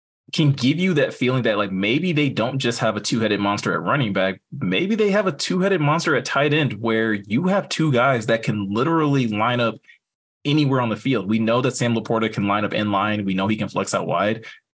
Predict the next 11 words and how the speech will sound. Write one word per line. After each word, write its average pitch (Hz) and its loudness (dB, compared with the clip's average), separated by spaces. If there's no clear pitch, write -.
James 208 0
Mitchell 202 0
has 165 2
that 147 2
same 160 0
flexibility, 151 0
not 135 0
to - 0
mention 151 0
you 127 2
can 151 -2